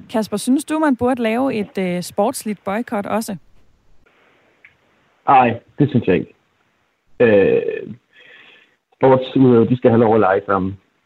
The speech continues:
Speaker 2: på tværs af nationer. Det har, sådan har det været i, ja, årtusinder vel egentlig, at sporten, det er et sted, hvor man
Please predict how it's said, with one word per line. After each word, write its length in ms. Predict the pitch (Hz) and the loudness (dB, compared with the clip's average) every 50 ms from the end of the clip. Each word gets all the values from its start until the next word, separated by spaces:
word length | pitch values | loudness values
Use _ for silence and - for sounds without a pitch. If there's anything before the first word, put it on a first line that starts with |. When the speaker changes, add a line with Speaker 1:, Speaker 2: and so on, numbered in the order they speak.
| _ | _
Speaker 2:
på 60 | _ 110 | _ -10
tværs 380 | - - 110 107 101 98 - | -4 -2 0 0 0 -2 -2
af 280 | - 95 101 98 95 98 - _ _ | -2 0 0 0 0 -2 -6 _ _
nationer. 480 | - - 117 110 - 120 110 101 98 92 | -4 -2 -2 0 2 0 0 0 0 -2
Det 200 | 90 - 123 120 | -2 0 0 2
har, 140 | 110 117 110 - | 2 0 0 0
sådan 200 | - 123 120 - | 0 -2 -2 0
har 60 | - 107 | -2 -2
det 120 | 104 101 | 0 0
været 240 | 101 98 104 104 - | 2 2 2 0 0
i, 300 | - 101 101 98 98 98 95 - _ _ - | -2 -4 -2 -2 -4 -6 -8 -14 _ _ -6
ja, 160 | - 87 85 | -2 -2 0
årtusinder 580 | 69 67 98 - - 120 110 101 - - 120 107 | 0 -2 -4 -2 -2 -2 -2 -2 -4 -6 -4 0
vel 180 | 101 110 107 | 0 2 2
egentlig, 400 | 101 117 120 113 107 92 101 101 - _ _ - - - _ _ | 4 4 2 2 2 2 0 -2 -2 _ _ -20 -20 -20 _ _
at 160 | - 104 - - | -4 -4 -4 -2
sporten, 320 | - 107 110 113 113 107 | -2 0 0 2 0 0
det 60 | 92 104 | 0 0
er 80 | 110 | -2
et 60 | - | -2
sted, 200 | - - 113 110 | 0 0 2 2
hvor 140 | 107 101 98 | 2 2 0
man 320 | 95 95 92 92 90 90 | 0 0 -2 -2 -4 -6